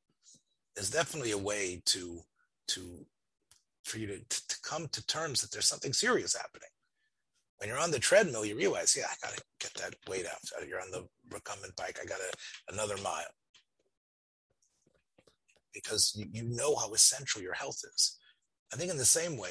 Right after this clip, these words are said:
a person has to realize that, that speaking to God, praying to God on, on Yom Kippur is something that's so different. And,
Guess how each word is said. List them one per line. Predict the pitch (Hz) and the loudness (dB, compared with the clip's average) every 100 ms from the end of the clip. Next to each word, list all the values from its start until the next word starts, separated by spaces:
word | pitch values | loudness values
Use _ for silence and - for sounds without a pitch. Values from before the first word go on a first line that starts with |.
| 82 | -6
a | |
person | - 113 - 104 | -8 0 0 0
has | 95 - | -2 -2
to | - | 0
realize | 107 101 80 - - - | 2 2 0 -4 2 2
that, | 73 71 - _ _ _ _ - | 0 -10 -14 _ _ _ _ -12
that | - - _ _ | -12 -12 _ _
speaking | - - 156 - 113 | -2 0 0 -2 -4
to | 92 | -4
God, | 78 - - - _ _ _ _ _ _ _ _ | -4 -8 -8 -12 _ _ _ _ _ _ _ _
praying | - 143 160 104 | -6 0 0 -2
to | |
God | 92 - - - _ _ _ _ - | -8 -12 -14 -18 _ _ _ _ -8
on, | 90 107 | -6 -4
on | |
Yom | 95 | -6
Kippur | 87 165 - 95 | -4 -6 -4 2
is | - | 4
something | 123 127 107 | 4 -2 -4
that's | 95 | 0
so | - 147 | 2 4
different. | 123 160 - - - _ _ _ _ - _ _ - | 2 0 -2 -16 -20 _ _ _ _ -20 _ _ 0
And, | 98 98 | 2 2